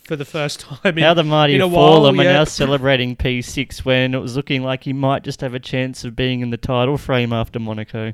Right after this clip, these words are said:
Speaker 1: Yeah, exactly. So the fact that his end to the end to his Red Bull career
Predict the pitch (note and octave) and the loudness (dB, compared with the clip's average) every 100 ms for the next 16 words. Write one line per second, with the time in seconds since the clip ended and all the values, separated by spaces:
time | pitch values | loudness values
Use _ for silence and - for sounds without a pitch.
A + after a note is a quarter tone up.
0 | - F3+ F#3+ E3 C#3 E3 D#3 - D3+ C#3 | -10 -2 0 0 -2 -2 -4 -2 -4 -4
1 | - D3+ C#3+ C#3+ C#3+ C3+ - - D3 - | -6 -6 -4 -4 -4 -8 -14 -8 -8 -8
2 | C3+ D3 C3+ - - - _ D#3 D3 C#3+ | -10 -10 -12 -12 -14 -16 _ -8 -8 -8
3 | C#3+ C#3 C#3+ C#3+ C#3+ D3+ D3 C3+ C#3+ C3+ | -12 -10 -8 -6 -6 -8 -8 -6 -8 -8
4 | C#3+ - C#3 C#3 C#3 | -12 -10 -8 -6 -6